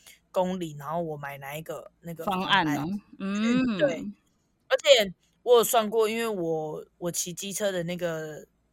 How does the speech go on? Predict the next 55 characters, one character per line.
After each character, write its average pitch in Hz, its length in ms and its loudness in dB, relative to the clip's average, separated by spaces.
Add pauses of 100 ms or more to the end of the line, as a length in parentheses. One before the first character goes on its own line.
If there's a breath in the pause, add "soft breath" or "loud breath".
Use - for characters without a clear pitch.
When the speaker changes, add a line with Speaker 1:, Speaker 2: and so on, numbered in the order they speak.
(260)
Speaker 1:
距 220 240 -6
离， 156 300 -10
然 160 100 -6
后 190 80 0
我 180 120 0
大 185 120 0
概 185 120 2
三 170 320 -2
天 170 160 -4
会 170 120 -2
加 156 320 -6
一 151 80 -12
次 - 220 -6
一 165 100 -10
百 147 120 -14
块 156 140 -14
的 147 100 -14
油。 - 200 -20 (1400)
Speaker 2:
嗯， 185 320 -4
嗯， 160 360 -2
嗯。 170 420 -8 (500)
所 - 180 0
以 277 40 6
其 214 200 -2
实 175 360 -2
Speaker 1:
对。 202 100 2
Speaker 2:
这 285 80 8
样 254 100 8
换 247 160 6
算 226 180 4
下 220 160 2
来 170 200 2
是 175 340 -6
差 180 240 -4
不 180 140 -6
多 147 200 -10
的， - 120 -14
是 - 120 -16
不 - 100 -20
是？ 170 100 -20 (720)
Speaker 1:
对， 208 260 -4
差 196 220 -4
不 185 100 -8
多 175 220 -4
的。 151 260 -12
然 185 160 0
后 247 220 6
重 247 180 2
点 208 140 0
是 220 180 -4
不 185 220 -8
用 185 260 -2
缴， 147 480 -8
因 226 160 -6
为 262 140 0